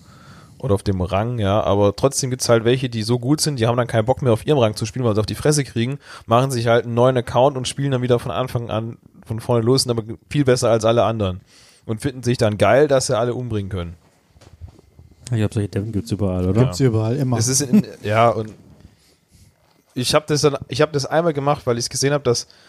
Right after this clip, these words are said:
Speaker 1: äh, äh, ich auch am, durch ein Gebiet gegangen ist, und da war einer am Questen und so ein Typ von der Horde hat ihn die ganze Zeit niedergemacht.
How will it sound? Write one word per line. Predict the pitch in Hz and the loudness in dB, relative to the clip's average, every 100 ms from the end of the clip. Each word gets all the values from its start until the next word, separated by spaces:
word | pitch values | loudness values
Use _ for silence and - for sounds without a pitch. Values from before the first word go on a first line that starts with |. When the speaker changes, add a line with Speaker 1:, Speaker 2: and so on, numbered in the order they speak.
| - - _ - | -20 -20 _ -2
Speaker 1:
äh, | |
äh, | 113 113 110 113 110 107 | 2 4 2 2 2 2
ich | 104 110 | 0 -2
auch | 95 139 | 0 0
am, | 123 117 110 80 | -2 -4 -8 -6
durch | 117 117 | -4 -4
ein | |
Gebiet | 113 139 - | -6 -6 -6
gegangen | 139 120 | -2 -2
ist, | 135 | -2
und | 117 | 0
da | |
war | 110 | 2
einer | 120 | 2
am | 113 | 0
Questen | - 156 165 147 | 2 2 2 -4
und | 131 | -4
so | |
ein | 123 | -4
Typ | 156 147 | -4 -2
von | 127 | 0
der | 117 | 4
Horde | 127 143 | 4 2
hat | 127 | 0
ihn | 123 120 | -2 -2
die | |
ganze | 120 131 | 0 0
Zeit | 127 120 | 0 0
niedergemacht. | 131 113 101 95 85 - | 0 0 -2 -4 -8 -16